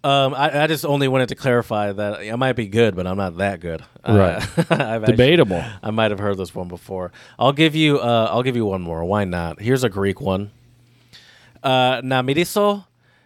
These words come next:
Speaker 1: ta nihia mau." And that is, uh, "Should I sniff my nails?"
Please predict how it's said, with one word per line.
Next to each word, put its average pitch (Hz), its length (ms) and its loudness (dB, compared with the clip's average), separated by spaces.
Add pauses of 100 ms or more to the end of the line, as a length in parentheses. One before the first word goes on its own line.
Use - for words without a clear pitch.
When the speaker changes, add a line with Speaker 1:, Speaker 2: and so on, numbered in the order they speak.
(140)
Speaker 1:
ta 131 420 2
nihia 139 680 0 (120)
mau." 92 500 -4 (1120)
And 123 340 -2
that 135 220 2
is, 127 680 -2
uh, 110 460 -2 (600)
"Should - 240 -2
I 131 100 2
sniff 147 320 -2
my 131 120 0
nails?" 123 500 -2